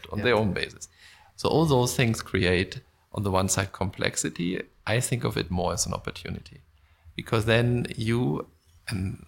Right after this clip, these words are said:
Speaker 1: in that sense, as a reinsurer, can come in,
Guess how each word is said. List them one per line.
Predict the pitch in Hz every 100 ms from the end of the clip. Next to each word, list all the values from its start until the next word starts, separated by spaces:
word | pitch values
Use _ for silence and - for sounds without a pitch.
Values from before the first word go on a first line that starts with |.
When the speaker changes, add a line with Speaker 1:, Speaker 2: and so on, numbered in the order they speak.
| -
Speaker 1:
in | 107
that | 98 101
sense, | - 98 90
as | - -
a |
reinsurer, | - 107 147 101 - 85 95 143 - _ _ -
can | - 98
come | 98 - 92 90 -
in, | 110 107 160